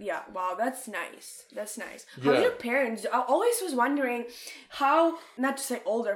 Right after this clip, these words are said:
Speaker 1: people, but you know what I mean.
Speaker 2: Yeah, yeah.
Speaker 1: Older than us, right?
Speaker 2: Mm-hmm.
Speaker 1: 'Cause I still feel like, like, my mom only fifty, so young, I feel like. Especially here in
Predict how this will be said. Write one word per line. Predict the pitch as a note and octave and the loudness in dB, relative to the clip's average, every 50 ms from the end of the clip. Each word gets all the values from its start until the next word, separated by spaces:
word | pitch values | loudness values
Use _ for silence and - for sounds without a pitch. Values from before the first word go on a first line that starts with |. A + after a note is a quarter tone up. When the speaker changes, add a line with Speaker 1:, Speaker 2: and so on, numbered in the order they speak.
| G3+ - | -4 -6
Speaker 1:
people, | A3 - - G3 G#3 | -10 -8 -6 -2 0
but | A3+ A3+ | 2 2
you | B3 A#3 | 4 4
know | G#3 G3 | 4 2
what | F#3+ F3+ | 0 0
I | F3+ | -2
mean. | - A#2+ B3 | 0 2 6
Speaker 2:
Yeah, | - - | 8 8
yeah. | - C#4+ | 8 8
Speaker 1:
Older | C#4+ A#3+ C#4+ C4+ B3+ | 8 8 8 8 8
than | C4 B3+ B3+ A#3 C#4 G4 | 6 6 4 4 4 4
us, | C#5 C5+ - - - | 2 0 -4 -4 0
right? | A#3 G#3 A3+ D#4 G4+ G#4+ | 2 4 4 4 2 2
Speaker 2:
Mm-hmm. | - D#4+ | 0 0
Speaker 1:
'Cause | C#4 C4 C4 | 2 2 2
I | C4+ C4 - | 2 2 0
still | E4+ F4 E4+ E4+ | 0 0 0 0
feel | D#4+ C#4 C4+ B3+ | 0 0 2 2
like, | B3 A#3 - - - - - _ _ _ G#3+ A#3 | 0 -2 -4 -8 -18 -20 -20 _ _ _ -2 -2
like, | A#3 A#3 B3+ C#4 | 2 4 4 6
my | D#4 D4 B3+ | 6 6 6
mom | A3+ B3 C4+ B3+ B3 A#3+ | 4 6 6 4 4 2
only | A#3 B3 B3+ B3+ B3+ B3+ B3 G3+ - - B3+ | 2 0 -2 -4 -4 -6 -6 -6 -6 -6 -4
fifty, | A#3+ A#3 - - E4+ F4 F#4 G4+ G#4 - - _ _ | -4 -4 -2 0 2 2 2 2 -2 -6 -12 _ _
so | - - - C#4 C4 C4+ | -10 -2 2 4 4 6
young, | B3+ A#3+ C#4 D#4+ C#4 G#3 - - - - _ _ _ _ _ A3 A#3 | 6 6 4 4 2 0 -2 -6 -12 -18 _ _ _ _ _ 2 2
I | B3 - | 2 2
feel | C4+ B3 G#3+ F#3+ F3 | 0 -2 0 0 0
like. | E3+ - C#4 - | 0 0 0 2
Especially | - F4+ G#4 A4 C5 B4+ B4 B4 - D#4+ | 4 4 4 4 4 2 2 2 2 4
here | D4+ D4 D#4 F4+ F4 D4 | 6 6 6 6 4 2
in | C#4+ | 0